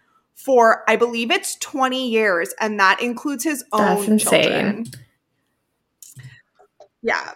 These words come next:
Speaker 1: Which obviously he will still have some that are under that, like, minor,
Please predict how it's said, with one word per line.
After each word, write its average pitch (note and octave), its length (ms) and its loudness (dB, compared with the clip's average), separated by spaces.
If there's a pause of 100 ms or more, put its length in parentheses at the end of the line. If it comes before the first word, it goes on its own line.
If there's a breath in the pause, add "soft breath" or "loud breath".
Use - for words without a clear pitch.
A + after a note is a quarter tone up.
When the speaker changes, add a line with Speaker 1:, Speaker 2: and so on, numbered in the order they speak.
(260)
Speaker 1:
Which B3+ 300 4
obviously B3+ 480 6
he C4 160 -6
will A#3 160 -2
still A3 280 0
have A3+ 200 4
some G#3+ 340 0
that G3 160 2
are G3 260 -2
under G3+ 320 -2
that, F3 260 -2
like, G3 260 -4
minor, F3 680 -6